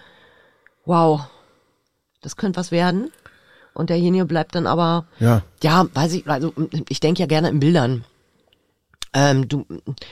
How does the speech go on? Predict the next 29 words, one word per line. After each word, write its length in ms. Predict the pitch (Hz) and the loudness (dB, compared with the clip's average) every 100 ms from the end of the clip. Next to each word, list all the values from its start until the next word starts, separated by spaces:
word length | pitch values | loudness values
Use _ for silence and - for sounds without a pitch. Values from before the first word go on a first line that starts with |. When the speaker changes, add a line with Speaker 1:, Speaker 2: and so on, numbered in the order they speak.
| - | -18
Speaker 1:
siehst 260 | - 175 - | -4 -2 0
halt, 160 | 160 | 0
dass 140 | 165 - | 0 0
er 40 | |
einen 100 | 147 | -2
tollen 240 | 160 151 143 | 0 0 2
Laufstil 460 | 135 - 160 170 | 0 0 0 2
hat 180 | 165 151 | 2 0
und 140 | 143 | -4
dass 100 | 139 | -6
der 120 | - 160 | -4 -2
halt 180 | 143 - - - | -2 -6 -18 -6
tierisch 460 | - 156 170 - - - - | -2 -2 -2 -6 -12 -20 -18
lange 360 | 78 123 151 165 | -6 0 2 2
durchhält 540 | 143 165 170 185 175 165 | 2 0 0 0 0 -2
mit 140 | 165 | -4
der 180 | 151 - | -2 0
Atmung 440 | 170 - 190 180 - | -2 0 -2 0 0
beim 160 | 165 | 0
Laufen, 520 | 151 151 170 - 190 - - - - | 2 2 0 0 -2 -2 -16 -20 -6
meldest 320 | 156 151 165 | -2 -2 -2
ihn 120 | - | -6
für 100 | 151 | -4
einen 80 | 156 | 0
Marathon 420 | 151 165 175 180 165 | 0 0 -2 -2 0
an, 180 | 156 | -2
übernimmst 460 | 160 156 156 160 - | -2 -2 0 -2 -6
die 80 | 135 | -8
Gebühren, 600 | 147 156 190 196 202 | -4 0 2 4 2